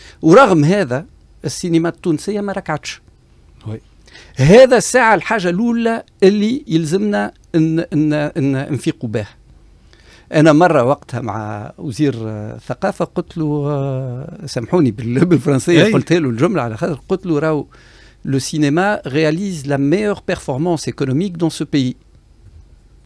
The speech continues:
Speaker 1: قال لي: "كيفاه؟" قلت له: "وي، احنا ب أربعة ولا خمسة مليون دينار في العام نرجعوا ثمانين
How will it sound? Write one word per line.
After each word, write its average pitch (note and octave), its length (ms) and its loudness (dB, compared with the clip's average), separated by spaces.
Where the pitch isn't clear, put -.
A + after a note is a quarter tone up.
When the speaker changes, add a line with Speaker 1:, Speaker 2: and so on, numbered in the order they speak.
Speaker 1:
قال C3+ 120 -2
لي: D3+ 80 -2
"كيفاه؟" F3+ 360 2
قلت F#3+ 200 -8
له: A3+ 60 -2
"وي، A#3+ 320 2
احنا C3+ 420 0
ب C#3+ 380 4
أربعة B2+ 360 4
ولا A2 160 -2
خمسة D#3+ 320 -2
مليون A#2+ 400 0
دينار A2 340 -4
في - 120 -14
العام C#3 460 0
نرجعوا G3+ 720 2
ثمانين F#3+ 1300 2